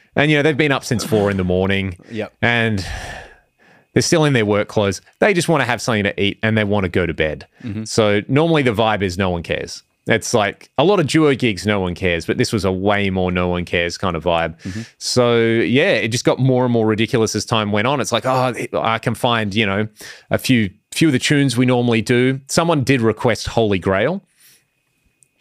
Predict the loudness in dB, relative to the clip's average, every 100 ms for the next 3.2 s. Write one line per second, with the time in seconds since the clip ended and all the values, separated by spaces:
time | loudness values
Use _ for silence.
0 | -18 -6 -2 2 2 2 0 0 -8 -16
1 | 0 2 2 2 2 0 2 2 4 4
2 | 4 0 0 0 0 2 0 0 0 -2
3 | -4